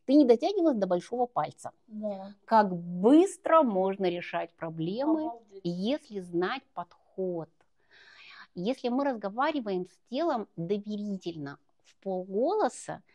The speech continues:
Speaker 1: то оно доверяет нам гораздо быстрее и дает более, как бы, более глубокий отклик,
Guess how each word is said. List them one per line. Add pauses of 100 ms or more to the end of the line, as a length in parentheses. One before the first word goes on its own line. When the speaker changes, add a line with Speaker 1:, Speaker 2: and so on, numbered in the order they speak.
(320)
Speaker 1:
то
оно
доверяет
нам
гораздо
быстрее
и
дает
более, (100)
как
бы,
более
глубокий (160)
отклик,